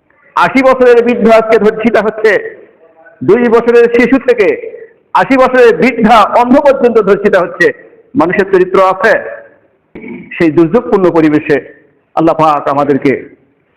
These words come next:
বাঁচিয়ে রেখেছেন। সাবধান হয়ে যান, হাতের তালায় জ্বলন্ত আঙ্গার রাখা যেমন কঠিন, এই যুগের কথা আল্লাহ নবী বলেছেন, যে সময় ওই আপনার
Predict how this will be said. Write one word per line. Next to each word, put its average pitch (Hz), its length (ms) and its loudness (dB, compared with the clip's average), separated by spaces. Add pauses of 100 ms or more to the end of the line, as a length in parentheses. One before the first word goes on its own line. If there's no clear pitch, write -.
(140)
বাঁচিয়ে 180 300 0
রেখেছেন। 143 680 -4 (720)
সাবধান 165 480 -4
হয়ে 160 100 0
যান, 135 280 -2 (880)
হাতের 208 220 0
তালায় 175 380 0
জ্বলন্ত 175 460 -2
আঙ্গার 190 400 0
রাখা 196 240 0
যেমন 170 300 -2
কঠিন, 160 480 -2 (720)
এই 277 60 0
যুগের 240 300 0
কথা 226 200 0
আল্লাহ 208 180 0
নবী 196 180 0
বলেছেন, 185 440 0 (600)
যে 196 80 2 (120)
সময় 185 240 2 (540)
ওই 185 200 2 (100)
আপনার 180 320 0